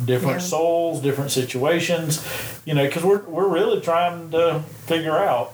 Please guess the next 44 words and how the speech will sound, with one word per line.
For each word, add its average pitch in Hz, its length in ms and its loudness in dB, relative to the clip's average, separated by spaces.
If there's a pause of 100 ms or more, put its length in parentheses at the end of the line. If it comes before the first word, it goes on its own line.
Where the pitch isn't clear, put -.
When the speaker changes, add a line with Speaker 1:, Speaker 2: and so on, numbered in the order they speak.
Speaker 1:
is 143 180 2
this 151 160 0
something 151 400 2
that 123 260 4 (400)
is 117 220 4
truly 196 400 0
detrimental, 147 720 0 (280)
or 131 260 2
is 123 120 -2
it 127 180 -2
something 147 440 2
that 123 300 2 (320)
is 127 200 2
just 131 220 0
a 139 40 -4
problem 135 360 2
in 120 120 -2
our 143 520 0 (120)
temperate 135 400 2
environment 117 680 0
or 117 280 2
Speaker 2:
Yeah. - 80 0
Speaker 1:
subtropical, 127 540 2
whatever 143 220 2
you 135 80 2
wanna 123 160 -2
call 120 240 2
this 113 160 -4
environment, 110 500 2 (520)
where 131 140 2
we're 123 260 0
hot, 143 380 0
humid, 139 460 2
wet 139 300 2
all 117 260 0
the 110 60 -6
time 139 360 0
compared 120 380 0
to 113 60 -2
some 120 220 0
of 104 80 -2
the 113 120 -2
other 139 200 2
ones? 101 260 -6